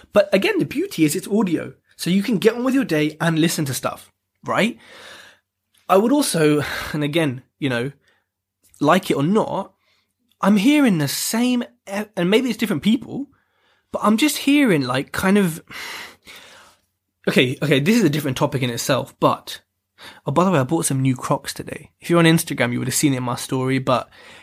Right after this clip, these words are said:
you know what? The difference, yeah, when you're walking, when you, I cook a lot. So when you're in the kitchen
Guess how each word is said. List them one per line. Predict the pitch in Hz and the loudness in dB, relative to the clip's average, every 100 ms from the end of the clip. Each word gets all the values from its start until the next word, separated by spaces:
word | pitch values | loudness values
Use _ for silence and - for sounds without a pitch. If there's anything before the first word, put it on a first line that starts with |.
| _ | _
you | 165 | 4
know | |
what? | 180 | 4
The | 147 | 2
difference, | 127 196 196 156 120 - | 4 2 2 -2 -2 -4
yeah, | 120 | -6
when | 120 | -4
you're | 131 139 | 0 2
walking, | 180 190 170 | 2 0 -2
when | 180 | -2
you, | - | 0
I | 165 | 0
cook | - 233 - | 2 2 2
a | |
lot. | 135 127 - _ _ _ | 0 0 -4 _ _ _
So | - | -2
when | 156 | 2
you're | 214 | 4
in | 190 | 2
the | |
kitchen | 170 196 - - 185 | 2 -2 -2 -6 -8